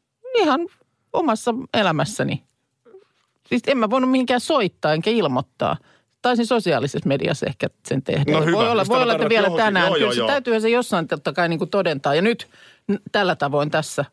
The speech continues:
Speaker 2: Tää on
Speaker 1: Hän,
Speaker 2: tietenkin
Speaker 1: tämä,
Speaker 2: keino, joo.
Speaker 1: tämä on keino radiossa siitä puhua.
Speaker 2: Joo.
Speaker 1: Ö, ö, syyskuu. Niin kyllä on nostanut pisteitä.
Speaker 2: On nostanut pisteitä.
Speaker 1: Siis
Speaker 2: Ei, ei voi, ei voi hirveästi, suoraan sanottuna ei voi hirveästi paremmat antaa enää.
Speaker 1: Ei voikaan. Mä en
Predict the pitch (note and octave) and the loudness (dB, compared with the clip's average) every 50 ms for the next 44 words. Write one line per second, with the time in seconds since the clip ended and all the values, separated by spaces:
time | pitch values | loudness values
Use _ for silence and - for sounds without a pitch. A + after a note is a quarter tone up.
0 | _ _ - D#3+ D3+ D3+ C#3 - C#3 A#2 A#2 - - F#3+ G3 - - - A2 G#2+ | _ _ -2 2 2 2 2 2 0 0 -2 0 0 0 2 2 2 2 0 0
1 | G#2+ A#2 A2+ - F#3+ F3+ E3+ D#3 - - D#3+ D3+ D3+ D3 C#3+ - - - D#3+ - | 0 2 2 2 2 2 0 -2 -2 -2 0 0 0 0 -2 -2 -4 -6 -4 -2
2 | F3+ F#3 D#3+ D3 C3 C#3 - - - - C3 C#3 D3 - - C#3 C3+ - B2 G#2+ | 0 0 0 0 -2 -2 -4 -6 -6 -6 -4 -4 -6 -6 -4 -4 -2 -2 0 0
3 | A2 G#2+ G2+ F#2+ F2 - - - - - - - - _ _ - - F3+ - - | 0 0 0 -2 -4 -6 -14 -20 -20 -20 -20 -20 -20 _ _ -2 -2 0 0 0
4 | - - _ _ - - - - _ - - - - D#4+ C4+ G#3 - - - - | -2 -4 _ _ -6 -6 -6 -8 _ -10 -6 -2 0 2 2 0 0 -2 -8 -12
5 | - - - - - _ _ _ _ _ _ _ _ _ _ _ _ _ _ _ | -12 -12 -14 -16 -18 _ _ _ _ _ _ _ _ _ _ _ _ _ _ _
6 | - A3+ - - - - - - - - - - F#4 F#4 C4+ B3 A3+ A3 A3+ G3+ | -4 -4 -4 -4 -6 -10 -10 -10 -10 -10 -2 0 0 2 2 2 2 2 2 2
7 | G3 F#3+ F3+ - - D#3+ D3 C#3 - - D#3+ C#3+ - - - - - - - - | 2 0 0 0 -4 -4 -6 -6 -6 -6 -6 -6 -6 -10 -14 -16 -16 -16 -18 -20
8 | - _ D3 D3 D3+ D#3 C#3+ B2+ A#2 - - - G#2+ F#2+ E2+ - - F#2 - - | -6 _ 0 2 2 2 2 0 0 0 -2 -2 -4 -4 -4 -4 -6 -6 -4 0
9 | A2+ A#2 B2+ C#3 C3+ D3 C#3+ C3+ C#3+ C#3 - - C3+ C#3+ C3+ C#3+ C#3+ D3+ C#3+ B2+ | 0 2 2 2 2 2 2 2 2 0 0 0 0 0 2 2 2 2 2 2
10 | A#2+ A2 - - A#2 G#2 - - - - - _ _ _ _ - - A2 - - | 0 -2 -2 -4 -6 -6 -6 -12 -20 -20 -20 _ _ _ _ -20 -20 -6 -4 -2
11 | D3 C#3+ C3 A#2 B2+ A#2 - B2 A#2 A#2 A#2 A2 A#2 A2 G2+ G2 - - F#2 - | 0 0 0 0 -2 -2 0 0 0 2 2 0 0 0 0 -2 -4 -6 -8 -6
12 | - G2+ F#2+ F2 D#2+ D#2+ - - E2 D#2+ D2 - - - - - - A4 A4+ A4 | -4 -2 -2 -2 -2 -4 -4 -4 -4 -4 -6 -8 -12 -14 -14 -6 -2 0 0 2
13 | F4+ C#4 A3 A3+ E4+ D#4 A#3 F#3+ - - _ - D3 C#3+ C3 C#3+ D3 F#3 | 2 0 0 2 0 2 2 0 -4 -6 _ -4 0 0 0 0 -2 -4